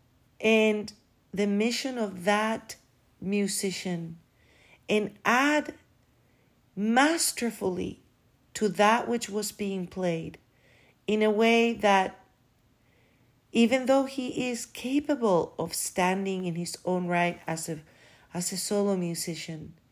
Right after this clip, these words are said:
everybody invites him to the party because he knows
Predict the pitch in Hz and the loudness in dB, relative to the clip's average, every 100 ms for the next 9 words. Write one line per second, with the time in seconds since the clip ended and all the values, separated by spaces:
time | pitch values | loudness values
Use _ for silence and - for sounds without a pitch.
0 | _ - - _ _ 285 320 339 302 294 | _ -20 -20 _ _ 8 8 6 2 0
1 | 277 254 226 220 214 208 - 208 202 180 | 0 0 2 2 2 -4 -4 -2 0 2
2 | 185 190 190 - 180 175 196 175 170 - | 4 2 0 -6 -6 -6 -6 -6 -8 -6
3 | 170 165 160 - _ _ _ _ _ _ | -6 -6 -8 -14 _ _ _ _ _ _
4 | _ - 202 208 202 - 208 208 214 226 | _ -4 0 0 0 -4 -4 2 4 4
5 | 233 | 0